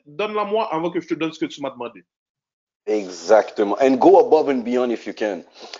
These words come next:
Speaker 2: Je vais
Speaker 1: Hell
Speaker 2: don-,
Speaker 1: yeah.
Speaker 2: check ça, Vitselo. Je vais donner une, une, une anecdote, Vitselo. Quand j'étais à Dunton, peut-être t'étais là, t'étais témoin de ce truc-là.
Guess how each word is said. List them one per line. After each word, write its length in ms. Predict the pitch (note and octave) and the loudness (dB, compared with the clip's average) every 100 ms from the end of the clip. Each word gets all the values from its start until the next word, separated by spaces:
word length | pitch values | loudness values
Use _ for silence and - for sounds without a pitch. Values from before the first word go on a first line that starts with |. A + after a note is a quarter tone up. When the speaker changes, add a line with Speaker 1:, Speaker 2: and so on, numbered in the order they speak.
| _ | _
Speaker 2:
Je 60 | - | 0
vais 60 | |
Speaker 1:
Hell 100 | F4 | 4
Speaker 2:
don-, 120 | D#4 | 4
Speaker 1:
yeah. 200 | F4+ G#4 - | 2 -2 -2
Speaker 2:
check 180 | - G4+ | 2 4
ça, 160 | - E3 | 6 6
Vitselo. 400 | A#2+ - B2+ C3 | 4 0 6 6
Je 140 | G2+ A#2+ | 6 4
vais 20 | |
donner 260 | C#3+ F#3+ D#3+ | 6 4 4
une, 180 | B2+ A2 | 0 -2
une, 220 | A#2+ A#2 A2+ | 0 0 2
une 120 | G#2+ | 2
anecdote, 420 | G#2+ G#2 F#2+ A#2+ | 2 2 4 4
Vitselo. 460 | F#2+ - F#2 F#2+ F#2 _ _ _ _ _ | 2 -8 -2 -2 -4 _ _ _ _ _
Quand 140 | - | 0
j'étais 160 | F#3+ - | 2 4
à 80 | G3+ | 6
Dunton, 580 | C#3 B2 - D#3 F#3+ - _ _ _ - _ | 6 4 4 4 2 -6 _ _ _ -20 _
peut-être 180 | E3+ F3+ | 4 4
t'étais 240 | C3 A#2+ | 4 4
là, 200 | A2 C3 | 6 6
t'étais 260 | - G#2 G#2+ | 4 2 2
témoin 320 | A#2+ A2 C3 | 2 2 0
de 60 | B2 | -2
ce 120 | G#2 | -8
truc-là. 460 | - - G#2 G2+ | -10 -4 0 0